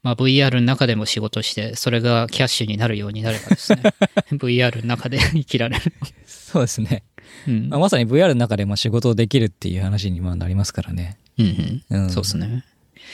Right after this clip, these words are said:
Speaker 1: まあ、その時にこの戦前愛王が<laughs> 生きてくる。
Speaker 2: <laughs> いいですね。はい。
Speaker 1: うん。いいっすね。
Speaker 2: ちょっと時間があったら、あの、だ-、クロ-、コンソールでは出てなくて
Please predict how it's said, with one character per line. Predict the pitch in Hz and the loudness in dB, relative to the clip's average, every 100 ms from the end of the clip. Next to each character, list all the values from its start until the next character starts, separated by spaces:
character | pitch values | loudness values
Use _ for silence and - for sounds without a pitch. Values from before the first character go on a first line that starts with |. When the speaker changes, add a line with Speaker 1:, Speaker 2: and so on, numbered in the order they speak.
| - - | -10 0
Speaker 1:
ま | 123 | 2
あ、 | |
そ | - | 4
の | 123 | 2
時 | - 123 101 | 2 2 0
に | |
こ | 98 95 | 0 -2
の | 82 - | -2 -4
戦 | - 101 92 - | 0 2 2 0
前 | 95 92 120 | 0 0 0
愛 | 120 98 | 2 2
王 | 85 85 | -2 -4
が | 82 117 - - - | -4 -2 -4 -6 -12
<laughs> | - - - - | -16 -12 -12 -10
生 | - | -2
き | - | 0
て | 120 | 0
く | - | -2
る。 | 143 - | -2 -2
Speaker 2:
<laughs> | - - - 190 151 - - - - - _ - - - - - - - _ _ _ _ _ _ _ _ _ _ | -6 -2 -2 0 0 0 -2 -4 -6 -10 _ -20 -18 -18 -18 -20 -20 -20 _ _ _ _ _ _ _ _ _ _
い | 101 | -16
い | |
で | - | -14
す | - | -12
ね。 | 90 90 104 - _ _ _ | -10 -10 -12 -18 _ _ _
は | 98 | -4
い。 | 117 | 0
Speaker 1:
う | |
ん。 | 113 98 98 120 131 - | 0 -2 -6 -8 -10 -8
い | 113 | -8
い | |
っ | |
す | - - | -6 -6
ね。 | 120 120 123 123 131 - | -6 -6 -8 -10 -10 -8
Speaker 2:
ち | 156 | -8
ょ | |
っ | |
と | - 101 | -4 0
時 | 117 | 2
間 | 127 | 4
が | 123 | 4
あ | |
っ | 113 | 2
た | 95 | -4
ら、 | 87 - | -4 0
あ | 147 | 2
の、 | 139 | 2
だ-、 | 131 - _ _ | 2 -2 _ _
ク | - | -2
ロ-、 | 190 | 0
コ | - 208 | 2 2
ン | |
ソ | 233 | 4
ー | |
ル | 233 | 4
で | 226 | 2
は | |
出 | 135 | 2
て | 131 | 2
な | 113 | 2
く | 107 | 0
て | 113 107 | -2 -2